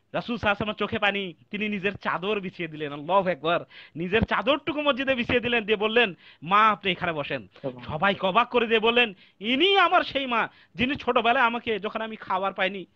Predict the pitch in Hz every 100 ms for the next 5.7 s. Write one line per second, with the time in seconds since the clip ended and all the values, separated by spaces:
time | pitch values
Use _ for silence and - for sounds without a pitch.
0 | _ _ 165 180 - 190 175 170 180 196
1 | 135 147 165 165 - 196 - 381 _ _
2 | _ _ _ _ _ _ _ 180 269 294
3 | 285 208 - 277 240 - - - - _
4 | _ _ _ 165 214 208 226 208 208 226
5 | 277 277 294 254 302 240